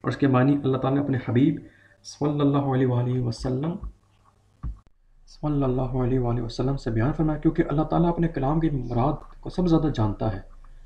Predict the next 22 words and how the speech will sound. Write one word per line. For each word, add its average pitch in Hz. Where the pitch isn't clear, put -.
उसके 151
बाद 135
ताजदार 135
रिसालत 131
सल्लल्लाहु 147
अलैहि 135
वसल्लम 143
सहाबा 123
किराम 143
रज़ियल्लाहु 127
ताला 127
अन्हुम 147
के 139
सामने 123
कुरान 123
अजीम 123
में 143
तफसीर 175
फरमा 165
फरमाई। 156
अल्लाह -
ताला 127